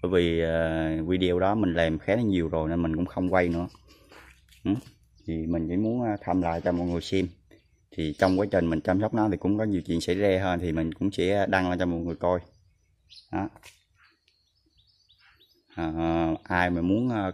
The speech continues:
coi lại cái video bảy chú chim trên, à, cây bông trang này á, thì mình cũng sẽ, à, để clip ở,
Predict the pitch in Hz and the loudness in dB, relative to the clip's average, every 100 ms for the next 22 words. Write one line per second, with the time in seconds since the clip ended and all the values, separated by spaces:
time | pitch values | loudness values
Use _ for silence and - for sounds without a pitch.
0 | - 95 87 78 78 85 101 101 95 92 | 2 4 4 2 -2 -2 -2 -2 0 2
1 | 92 85 87 101 - 98 90 90 92 90 | 0 2 0 0 0 2 2 2 0 0
2 | 90 87 90 90 92 90 87 80 82 - | -4 -2 -2 0 0 0 0 -2 -4 -6
3 | 80 80 80 92 95 87 101 101 95 92 | -2 -2 -2 -4 -4 -2 0 2 0 0
4 | 90 87 87 87 92 - _ _ _ _ | -2 -4 -6 -8 -10 -18 _ _ _ _
5 | - - 80 92 90 123 - 87 | -8 -2 0 2 0 0 -2 0